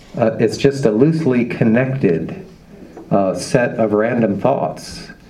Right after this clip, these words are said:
that you'd have to be really expert to sort of weave what the line is, you know,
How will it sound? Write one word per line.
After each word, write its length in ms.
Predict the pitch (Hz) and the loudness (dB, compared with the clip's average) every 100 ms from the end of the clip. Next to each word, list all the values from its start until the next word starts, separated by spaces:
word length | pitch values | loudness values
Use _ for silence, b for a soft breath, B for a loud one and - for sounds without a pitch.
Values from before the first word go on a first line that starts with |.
| B B 110 | B B -2
that 380 | 107 104 - | 0 0 -4
you'd 220 | 127 113 117 | -4 -2 0
have 260 | 113 110 | 0 -2
to 60 | - | -2
be 200 | 98 98 | 0 2
really 300 | 98 92 87 | 2 2 0
expert 420 | 98 - - 82 | -2 -2 -2 0
to 80 | 80 | 0
sort 260 | - 104 90 | 0 0 0
of 140 | - | 0
weave 340 | 98 101 98 | 2 2 2
what 260 | 101 104 - | 2 0 2
the 60 | 104 | 0
line 380 | 101 147 175 101 | 2 2 2 0
is, 360 | - 82 - | -2 -4 -2
you 100 | 101 | -2
know, 400 | 92 90 - - | 0 -2 -4 -8